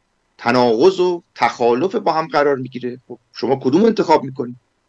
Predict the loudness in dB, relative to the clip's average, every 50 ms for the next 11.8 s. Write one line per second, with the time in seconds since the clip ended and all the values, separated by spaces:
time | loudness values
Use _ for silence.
0 | _ _ _ _ _ _ _ _ _ _ _ _ _ _ _ _ _ -4 2 2
1 | 2 4 4 2 2 2 2 4 4 4 6 6 4 2 2 2 2 2 2 2
2 | 2 0 -2 -4 -10 -6 -2 2 2 2 2 2 0 -4 -4 0 0 2 2 2
3 | 2 0 2 2 0 0 0 0 -2 -2 0 -2 -2 -2 -2 -2 -2 -4 -4 -6
4 | -18 -18 _ -18 -16 -10 -10 -8 -6 -8 -10 -8 -10 -12 -8 -6 -6 -6 -6 -6
5 | -6 -8 -8 -8 -8 -14 -20 _ _ _ _ _ _ _ _ _ _ _ _ _
6 | _ _ _ _ _ _ _ _ _ _ _ _ _ _ _ _ _ _ _ _
7 | _ _ _ _ _ _ _ _ _ _ _ _ _ _ _ _ _ _ _ _
8 | _ _ _ _ _ _ _ _ _ _ _ _ _ _ _ _ _ _ -8 -2
9 | 0 2 2 2 0 -2 -4 -4 -2 -2 -2 -2 -4 -8 -12 -10 -6 -2 -2 -2
10 | 0 0 0 2 4 2 2 2 0 -4 -4 -2 0 2 2 4 4 4 2 2
11 | 0 0 0 2 4 4 4 2 2 2 0 0 0 -2 -6 -8